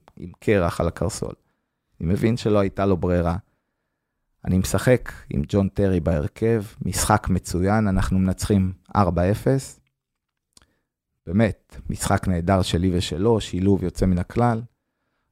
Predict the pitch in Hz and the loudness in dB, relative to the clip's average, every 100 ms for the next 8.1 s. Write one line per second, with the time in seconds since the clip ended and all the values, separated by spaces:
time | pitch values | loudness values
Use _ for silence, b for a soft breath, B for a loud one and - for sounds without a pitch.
0 | - 92 - 101 - 135 117 104 - 110 | -6 -4 0 -2 0 0 0 -2 2 2
1 | - 92 - 104 101 120 131 131 _ _ | 4 0 0 0 2 0 0 -4 _ _
2 | - - 85 90 90 101 87 95 123 123 | -6 -2 0 2 2 0 0 0 0 -2
3 | - - 90 92 104 120 - 95 85 92 | -8 -14 -4 0 2 0 0 0 0 0
4 | 85 78 - _ _ _ _ - 104 92 | 0 -2 -4 _ _ _ _ -4 2 2
5 | - 87 - 85 104 92 82 - 120 147 | 2 -2 0 -2 0 0 0 0 -2 -2
6 | - _ _ _ _ _ _ _ _ _ | -8 _ _ _ _ _ _ _ _ _
7 | _ - 95 95 87 85 82 80 85 92 | _ -10 -6 0 0 2 2 0 0 0